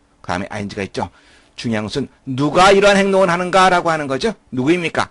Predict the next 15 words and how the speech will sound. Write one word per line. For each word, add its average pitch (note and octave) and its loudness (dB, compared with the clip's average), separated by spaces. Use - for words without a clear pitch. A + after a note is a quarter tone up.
주절의 B2+ -2
주어를 C#3+ 0
확인해 F#3+ -4
봐야 C3+ -2
되겠죠. G2+ -6
기자들입니다. C3+ -4
reporters. A#2+ -2
다음에 G2+ -2
on이라고 A2 -2
하는 G#2 -4
것은 A#2 -8
근거를 C#3 -4
나타내죠. A2+ -8
근거, G#2+ -4
의지, C#3 -4